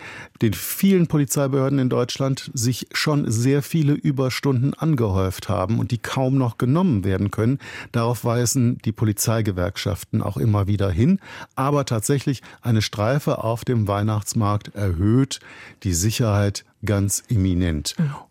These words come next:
Speaker 1: Dann gibt es jetzt noch die G D P, die fordert mehr Videoüberwachung und, ähm, mehr Videoabgleich, automatischen Abgleich mit K I zu machen.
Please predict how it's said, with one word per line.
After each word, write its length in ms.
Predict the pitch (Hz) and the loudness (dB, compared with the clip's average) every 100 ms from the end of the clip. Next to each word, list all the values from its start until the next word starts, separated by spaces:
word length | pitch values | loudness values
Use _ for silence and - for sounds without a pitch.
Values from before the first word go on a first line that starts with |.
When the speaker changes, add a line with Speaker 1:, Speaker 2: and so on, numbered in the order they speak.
| - - | -20 -12
Speaker 1:
Dann 160 | - 92 | -4 -2
gibt 160 | 107 | -2
es 120 | 120 120 | -2 -2
jetzt 140 | 117 | 0
noch 120 | 113 | 0
die 180 | - 113 | 0 0
G 140 | 107 | 0
D 100 | 101 | 0
P, 220 | 104 151 170 | 0 0 0
die 100 | 123 | 0
fordert 420 | - 110 107 - - - | 0 0 0 -4 -10 -2
mehr 480 | 101 107 120 123 104 | 2 4 4 2 2
Videoüberwachung 1040 | 147 170 151 135 131 120 123 117 127 127 - | 2 2 2 2 0 0 -2 -2 -2 -2 -6
und, 360 | - 101 98 - | -4 -4 -4 -6
ähm, 300 | - 104 104 98 | -4 -2 -2 -2
mehr 280 | 107 107 101 | 0 0 2
Videoabgleich, 1000 | 110 113 110 131 - - 131 120 127 - | 2 2 2 -2 -4 0 2 2 0 -2
automatischen 800 | 113 117 110 110 127 123 - 120 | -4 0 0 2 0 -2 -2 -2
Abgleich 560 | 117 117 - 113 117 | -2 -4 -2 0 0
mit 240 | 120 110 - | 0 0 0
K 220 | 113 101 | -2 0
I 200 | - 147 | 0 0
zu 180 | 151 - | 0 0
machen. 380 | 139 131 117 127 | 2 2 2 0